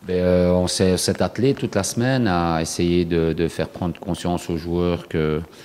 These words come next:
voilà, quand on traverse des périodes, euh, comme celle-ci, euh, ça sert à rien de, de pleurer, qu'il faut, qu'il faut se lever, qu'il faut, qu'il faut rebondir,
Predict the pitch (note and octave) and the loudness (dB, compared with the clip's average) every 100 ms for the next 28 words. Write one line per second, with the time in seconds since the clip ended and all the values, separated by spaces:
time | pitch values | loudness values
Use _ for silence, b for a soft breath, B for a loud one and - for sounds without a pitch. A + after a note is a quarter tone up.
0 | B - F2+ F2+ - - E2 - D2+ E2 | B -4 0 0 -2 -8 -6 -4 -4 -4
1 | E2 D#2+ D#2 E2 D#2+ D#2+ D#2 D2+ D2+ E2 | -6 -4 -4 -2 -2 -2 -2 -4 -4 -6
2 | D#2 E2 - - A#2 A#2 F2 E2 D#2 D#2 | -6 -6 -6 -4 0 2 2 0 -2 -6
3 | D#2+ D#2 D#2+ E2+ E2 D#2 D#2 E2 D#2 E2 | -4 -4 -4 -4 -4 -4 -4 -4 -4 -6
4 | D#2+ A2 A#2 D#2+ - D#2+ D2+ D#2+ F2 - | -2 -4 -4 -8 -8 -8 -6 -8 -8 -4
5 | E2+ D#2+ G#2 A#2+ - - E2 - D#2+ E2 | -4 0 0 0 -6 -6 -6 -6 -6 -2
6 | E2 D#2 F2+ E2 F2+ E2 A#2 B2+ | -2 -2 -2 -2 -2 -2 -2 -2